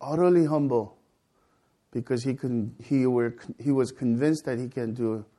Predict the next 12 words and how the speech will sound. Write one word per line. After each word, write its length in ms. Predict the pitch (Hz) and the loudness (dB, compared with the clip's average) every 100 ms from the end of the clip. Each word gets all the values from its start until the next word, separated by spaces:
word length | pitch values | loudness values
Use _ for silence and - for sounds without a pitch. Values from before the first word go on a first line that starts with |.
| _ _ _ _ _ _ _ _ _ _ _ _ _ _ _ | _ _ _ _ _ _ _ _ _ _ _ _ _ _ _
he 220 | 117 123 - - | -16 -16 -14 -6
can't 300 | 185 170 131 | -2 -2 -2
do 200 | - 123 | -2 0
anything 520 | 117 113 110 110 107 | 0 -2 -6 -10 -12
apart 380 | 107 - 120 110 | -14 -12 -12 -12
from 220 | - 110 | -14 -16
God's 320 | 110 113 104 - | -10 -10 -10 -16
power. 460 | - 85 90 92 _ _ _ _ _ _ _ _ _ _ _ _ _ _ _ _ _ _ _ _ _ _ _ _ _ _ _ _ _ _ _ _ _ _ _ | -16 -16 -18 -20 _ _ _ _ _ _ _ _ _ _ _ _ _ _ _ _ _ _ _ _ _ _ _ _ _ _ _ _ _ _ _ _ _ _ _
But 160 | 123 123 | 2 4
he 120 | 139 | 4
was 220 | 139 123 | 4 0
confident 840 | - 196 247 247 156 120 107 135 | 2 4 6 4 -4 -6 -8 -10